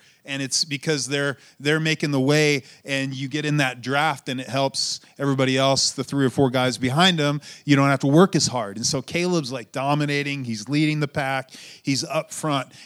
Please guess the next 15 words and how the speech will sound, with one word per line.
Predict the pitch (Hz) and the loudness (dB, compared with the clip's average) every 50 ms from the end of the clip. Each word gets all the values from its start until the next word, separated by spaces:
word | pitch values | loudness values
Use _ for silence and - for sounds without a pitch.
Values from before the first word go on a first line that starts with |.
| - - | -10 -4
And | 135 139 | 0 2
as | 151 151 - | 2 4 4
they're | 151 151 147 147 127 - - _ - | 4 4 4 4 2 -2 -10 _ 2
riding | 143 160 185 220 233 226 214 185 | 4 6 6 6 6 4 2 0
back, | 151 165 175 165 156 147 - | 2 2 4 4 4 2 2
there's | 156 147 127 - | -2 -2 -2 -2
this | 143 131 - | -2 0 0
stretch | - - - 180 180 175 151 - - - - - - - - _ - - | -2 2 4 4 4 4 2 0 -4 -6 -6 -10 -20 -20 -20 _ -10 -2
from | - 160 151 139 | -2 0 0 0
Green | 131 151 170 190 185 165 | 2 2 2 2 2 4
River | 175 180 165 160 143 139 | 4 4 4 4 2 4
all | 143 151 | 2 2
the | 156 156 | 2 2
way | 156 147 | 0 0
back, | 131 147 139 139 135 - - - | 2 2 2 2 2 0 -4 -16